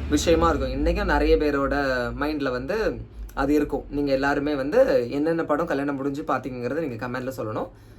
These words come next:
ஓகேவா? அப்ப வந்து அங்கே என்ன ஆகுது?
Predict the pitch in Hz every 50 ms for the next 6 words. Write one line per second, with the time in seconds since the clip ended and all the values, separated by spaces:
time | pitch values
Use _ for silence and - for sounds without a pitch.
0 | - - - 135 135 - 147 139 175 240 262 - - - - - - - - -
1 | - - - - - - - - - - - - - - - - 180 175 160 160
2 | 160 160 226 254 254 202 160 135 123 120 110 - - - 170 180 185 196 208 208
3 | 202 180 170 165 160 156 156 156 165 180 202